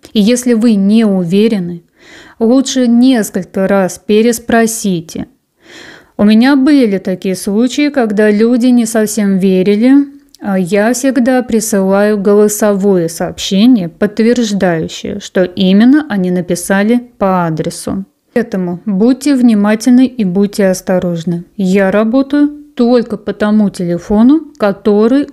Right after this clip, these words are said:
указан в описании. Ни с каких других номеров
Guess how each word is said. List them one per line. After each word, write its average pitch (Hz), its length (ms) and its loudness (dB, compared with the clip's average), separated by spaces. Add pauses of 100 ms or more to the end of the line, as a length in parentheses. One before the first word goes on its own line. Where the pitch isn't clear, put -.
указан 208 720 -2
в 185 40 -2
описании. 180 760 -4 (360)
Ни 220 200 2
с 226 60 -6
каких 247 440 0
других 214 540 0
номеров 190 720 0